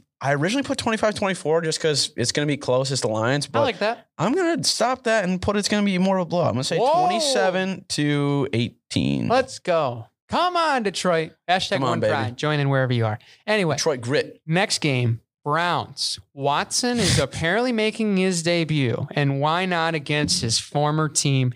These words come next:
Speaker 2: Houston, at the Texans, at their field?
Speaker 1: What you got, Brandon?
Speaker 2: Oh, my gosh. Dude, I have a bad idea.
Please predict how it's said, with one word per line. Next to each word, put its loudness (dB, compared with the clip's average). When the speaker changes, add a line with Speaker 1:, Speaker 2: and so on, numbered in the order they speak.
Speaker 2:
Houston, 2
at 0
the 0
Texans, 0
at 0
their 2
field? 0
Speaker 1:
What 0
you 2
got, 4
Brandon? 2
Speaker 2:
Oh, 2
my -4
gosh. 0
Dude, -2
I 2
have -2
a 0
bad -2
idea. -2